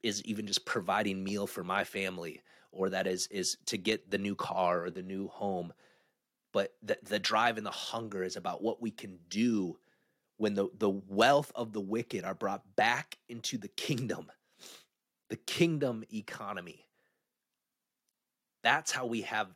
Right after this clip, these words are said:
dominion. Yes, it's so great to pray on things and to, to, uh, uh, you know, continue. Obviously, we, we seek God in everything that we do, and, and there's, there's a time and a place for prayer, but there's a time and a place to do.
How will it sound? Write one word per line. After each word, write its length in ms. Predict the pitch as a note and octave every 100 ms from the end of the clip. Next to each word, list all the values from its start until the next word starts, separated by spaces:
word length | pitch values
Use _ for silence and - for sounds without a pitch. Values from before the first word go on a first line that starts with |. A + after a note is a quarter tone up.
| F#2 F2
dominion. 840 | G#2 G2+ G2 G2 A2+ G2 D#2+ D#2+ - _ _ _ _ _ _ _ _ _ _ _ _ _ _ _ _ _
Yes, 260 | C#3+ C#3 C3
it's 160 | -
so 160 | - D#3
great 280 | B2 B2+ -
to 80 |
pray 600 | A2 - - A2 B2 A#2+
on 280 | A2 G#2 G2 -
things 320 | G2+ F#2+ A2
and 120 | G2+
to, 180 | - G#2 - - _ -
to, 420 | A#2+ A2+ G#2 F#2+ - - -
uh, 340 | G2+ G2+ F#2+ E2+ _ _ _ -
uh, 180 | F2+ D#2 - _ _ -
you 80 |
know, 140 | G#2 F#2 _ -
continue. 420 | A#2 - D3 B2
Obviously, 340 | C3 D3 - G#2+
we, 140 | A2+
we 140 | A2
seek 300 | A2 - C3
God 280 | G#2+ A#2 A2
in 120 | G2
everything 420 | F#2 C#3 D3 B2 A2+
that 140 | G2
we 100 | G#2
do, 240 | F#2 A2
and, 80 | G2
and 240 | G2+ G#2 -
there's, 260 | G#2 G2 -
there's 220 | A2 G2+
a 60 | G2+
time 400 | - C#3+ C3+ A#2
and 80 |
a 40 | G2+
place 300 | - B2 A2+
for 160 | -
prayer, 400 | F#2+ - A#2+ A2+
but 180 | G2 G2
there's 200 | G#2+ F#2+
a 40 | G2
time 360 | - B2+ B2+
and 80 | A2
a 40 | G2
place 380 | - A#2+ A2+
to 160 | - G2+
do. 540 | E2+ F2 A2+ B2 F2